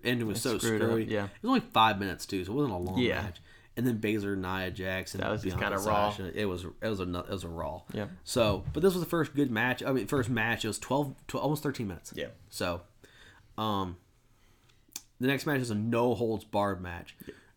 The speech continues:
Speaker 1: Drew McIntyre versus Sheamus for, like, the eighth week in a row.
Speaker 2: Yep.
Speaker 1: And this was physical.
Speaker 2: Yeah, very physical.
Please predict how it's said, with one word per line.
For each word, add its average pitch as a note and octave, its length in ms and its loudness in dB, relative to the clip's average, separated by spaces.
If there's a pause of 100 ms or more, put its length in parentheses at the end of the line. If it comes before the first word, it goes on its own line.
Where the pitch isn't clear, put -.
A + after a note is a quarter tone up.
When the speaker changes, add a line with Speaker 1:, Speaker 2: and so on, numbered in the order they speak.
Speaker 1:
Drew B2 220 4
McIntyre G#2+ 560 0
versus G2+ 340 -4
Sheamus F#2+ 480 -8 (280)
for, G#2+ 100 -4
like, F#2+ 80 -4
the - 200 -8
eighth G2+ 200 -2
week G2+ 160 -4
in F#2 60 -8
a F#2+ 40 -8
row. - 220 -10 (240)
Speaker 2:
Yep. - 200 -6 (360)
Speaker 1:
And - 160 -6
this G#2+ 160 -4
was G2+ 100 -6
physical. F2 420 -8 (160)
Speaker 2:
Yeah, - 180 -8 (280)
very G#2+ 240 2
physical. - 400 -8